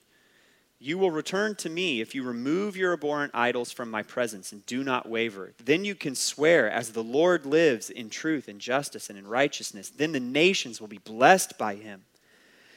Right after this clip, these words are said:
and will pride themselves in him." Verse five,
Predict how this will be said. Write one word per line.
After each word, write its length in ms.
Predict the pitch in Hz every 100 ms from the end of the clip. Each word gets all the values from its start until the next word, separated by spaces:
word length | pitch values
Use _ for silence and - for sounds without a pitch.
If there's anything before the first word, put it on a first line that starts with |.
| _ _ _
and 80 | 120
will 100 | 117
pride 600 | - - 147 165 202 165
themselves 540 | 131 117 120 104 101
in 120 | 104 101
him." 280 | 98 95 -
Verse 240 | 123 120
five, 460 | - 127 101 92